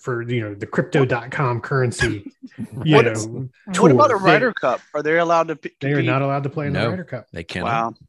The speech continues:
Speaker 3: Wow.
Speaker 2: And I
Speaker 1: Yeah.
Speaker 2: think it was Ke-, I saw an article, Kevin Na came out,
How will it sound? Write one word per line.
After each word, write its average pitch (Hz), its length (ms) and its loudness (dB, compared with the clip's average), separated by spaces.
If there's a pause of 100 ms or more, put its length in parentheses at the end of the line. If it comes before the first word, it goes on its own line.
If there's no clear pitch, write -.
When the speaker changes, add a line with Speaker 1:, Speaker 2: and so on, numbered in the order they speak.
(500)
Speaker 3:
Wow. 113 280 -8 (220)
Speaker 2:
And 131 140 0
I 127 40 2
Speaker 1:
Yeah. 147 80 2
Speaker 2:
think 147 120 0
it 139 40 0
was 107 180 -4
Ke-, - 260 -8
I 104 60 -4
saw 135 180 -2
an 117 60 -4
article, 107 340 -6
Kevin 101 340 -6
Na 98 200 -4
came 82 300 -10
out, 82 300 -10